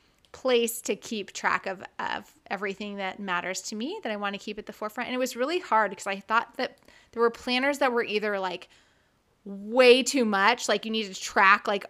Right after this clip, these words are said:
are you breathing? Are you pooping? Are you talk-, are you blinking? Like, it was so overwhelming, or it was, like, no structure.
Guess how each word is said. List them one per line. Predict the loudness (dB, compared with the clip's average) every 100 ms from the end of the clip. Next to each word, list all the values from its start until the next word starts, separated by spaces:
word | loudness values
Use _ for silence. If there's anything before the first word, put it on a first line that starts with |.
| -10
are | -6
you | -4 -4
breathing? | 0 0 2 -2 -2
Are | -2
you | -4
pooping? | -4 -4 0 0 0 -2
Are | -4
you | -4
talk-, | -4 -2 -2 0
are | 0
you | -2
blinking? | -2 -2 0 0 0 -4 -4
Like, | -6 -4
it | -4
was | -4
so | -6 -6 0 2 2
overwhelming, | -2 -4 -4 -2 0 0 0
or | 4 6 6
it | 0
was, | -2
like, | -2 -4 -6
no | -4 -2 -2
structure. | -4 -6 -4 -4 -4